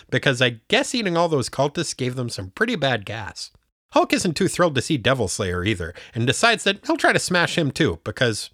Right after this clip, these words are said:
why not? Well, Eric leads Hulk on a chase that results in a great deal of demonic destruction, Hellcat manages to swipe Toothbeak's magic cape, which responds to her own minor psychic abilities.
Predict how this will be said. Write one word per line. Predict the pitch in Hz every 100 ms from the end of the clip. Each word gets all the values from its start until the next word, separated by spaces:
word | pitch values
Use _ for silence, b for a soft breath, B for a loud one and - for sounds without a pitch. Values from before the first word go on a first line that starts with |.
| _ _
why | 277 277
not? | 240 117 - _ _ _ _ _ _ -
Well, | 139 -
Eric | 277 294 175
leads | 175 -
Hulk | 123 120
on | 107
a | 90
chase | - 139 85 -
that | 104
results | 101 95 143 156
in | 107
a | 92
great | 160 233
deal | - 208
of | 156
demonic | 143 139 147 135
destruction, | - - - 175 - 85 90 B B B -
Hellcat | 262 277 - 87 -
manages | 135 196 175 202 -
to | -
swipe | - - 247 208 -
Toothbeak's | 233 - 202 208 -
magic | 127 127 139
cape, | - 123 85 - _
which | 185 269 131
responds | - - 202 190
to | -
her | 147 160
own | 190 107
minor | 113 135 123
psychic | 139 135 123 113
abilities. | 101 143 101 82 82